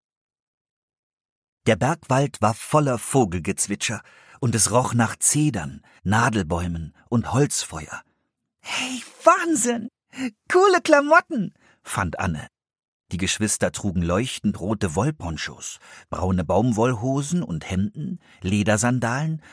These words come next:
und gestrickte grüne Wollmützen mit Ohrenschützern und lilafarbenen Quasten.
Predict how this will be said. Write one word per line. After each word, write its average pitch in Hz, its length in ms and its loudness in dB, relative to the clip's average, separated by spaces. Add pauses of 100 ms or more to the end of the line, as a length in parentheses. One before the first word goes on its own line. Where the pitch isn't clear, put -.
(120)
und 104 220 -2
gestrickte - 680 -4
grüne 98 460 0
Wollmützen 101 680 0
mit 87 220 -4
Ohrenschützern 110 840 -2
und 85 280 -6
lilafarbenen 85 920 -2
Quasten. - 640 -6